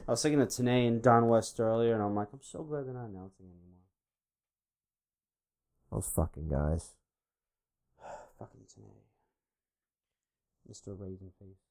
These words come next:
Speaker 2: That would, that sucks to look like that, you know? I feel bad.
Speaker 1: Yeah, I feel like he probably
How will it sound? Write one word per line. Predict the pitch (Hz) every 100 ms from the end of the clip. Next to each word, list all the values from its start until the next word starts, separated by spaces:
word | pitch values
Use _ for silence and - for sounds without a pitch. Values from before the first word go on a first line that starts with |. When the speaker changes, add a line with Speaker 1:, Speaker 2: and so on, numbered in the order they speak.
| _ _ _ _ _ _ _ _ -
Speaker 2:
That | 143
would, | 190 165 -
that | 120
sucks | - - 113 82 - - - -
to | 87
look | 90 -
like | 78 85
that, | - 78 71 78
you |
know? | 87 95 104 - -
I |
feel | - 349 269
bad. | 92 90 87 73 - - _ - _ _ _
Speaker 1:
Yeah, | 147 165 151
I | 123
feel | 127
like | 160 156
he | 151
probably | - 147 147 139